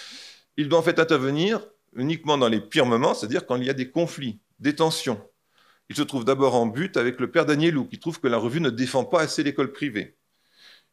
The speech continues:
Puis, euh, la grave crise qui va éclater, c'est celle du second semestre mille neuf cent quarante-cinq, sur l'attitude à tenir vis-à-vis des communistes. La jeune génération laïque veut laisser une main tendue, alors que les aînés jésuites déclarent « non possumus ».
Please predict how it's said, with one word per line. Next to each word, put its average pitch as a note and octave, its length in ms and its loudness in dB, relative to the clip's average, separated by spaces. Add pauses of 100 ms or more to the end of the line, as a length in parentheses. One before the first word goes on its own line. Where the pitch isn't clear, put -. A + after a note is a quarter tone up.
(180)
Puis, C3 400 -10
euh, F2 600 -2
la G2 160 0
grave - 460 0
crise D#3 360 -4
qui A#2+ 140 -8
va A2 120 0
éclater, A2+ 400 -2
c'est G2 120 -8
celle G2 200 -4
du F#2 60 -10
second D#3+ 280 0
semestre C3+ 320 -2
mille A#2+ 60 -2
neuf A2 80 -6
cent G#2+ 100 -4
quarante-cinq, G#2 420 -4
sur C3 100 -4
l'attitude A#2 440 -6
à - 40 -2
tenir C#3 300 -2
vis-à-vis C#3+ 260 -4
des C#3 120 -4
communistes. C3 600 -4 (360)
La G#2+ 160 2
jeune D3 240 0
génération C3 500 2
laïque A#2 300 0
veut G2 80 -4
laisser A2 380 -4
une G2+ 180 -2
main G2 180 0
tendue, B2+ 640 -2 (140)
alors C3+ 240 2
que C3 80 -2
les A2+ 200 -2
aînés A#2+ 260 -2
jésuites G#2+ 340 -6
déclarent « D3 500 -2 (240)
non E3+ 160 -2
possumus ». E3 760 -4